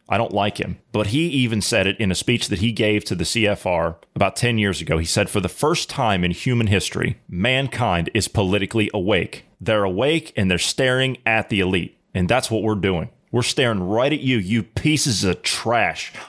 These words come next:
all of you. You pieces of garbage. You people are disgusting.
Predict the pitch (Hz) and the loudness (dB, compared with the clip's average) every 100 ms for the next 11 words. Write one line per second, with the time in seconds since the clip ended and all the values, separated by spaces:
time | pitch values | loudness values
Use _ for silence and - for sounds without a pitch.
0 | - 117 120 92 87 - - - 151 120 | -4 0 0 0 -4 -6 -10 -4 -2 0
1 | 151 156 101 92 110 113 113 - - - | 0 0 -4 -2 0 0 -2 -6 -12 -8
2 | 104 160 170 165 160 156 104 127 - - | -2 -2 0 -2 0 0 0 0 -2 2
3 | 123 107 - 85 | 2 2 -2 -6